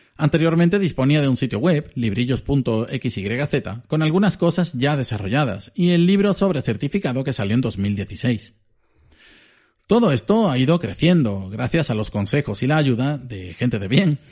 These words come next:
como Miguel Espada y el resto de compañeros del magazine por momentos, en cuanto al podcast y sus peculiaridades.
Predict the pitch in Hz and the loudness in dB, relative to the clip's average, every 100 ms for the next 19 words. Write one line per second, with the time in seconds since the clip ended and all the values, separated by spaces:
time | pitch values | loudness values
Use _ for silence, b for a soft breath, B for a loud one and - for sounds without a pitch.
0 | B - 107 104 98 95 120 117 160 160 | B -4 0 2 0 -2 -2 -2 -2 0
1 | 147 175 120 117 117 - 131 110 104 101 | 0 -2 -2 -2 -2 -2 -2 -2 -2 0
2 | 117 127 147 113 98 101 98 113 104 101 | 0 2 0 -2 -2 -4 -4 -4 -4 -4
3 | 90 110 151 101 - b b b b b | -2 0 0 -2 -12 b b b b b
4 | b 123 98 92 92 90 117 104 120 160 | b -2 -2 -6 -8 -6 -6 -4 -2 0
5 | 180 - 107 107 101 - 131 107 104 90 | -2 -4 -6 -2 -4 -2 -2 -2 -4 -4
6 | 92 123 104 82 - | -2 -2 -2 -6 -14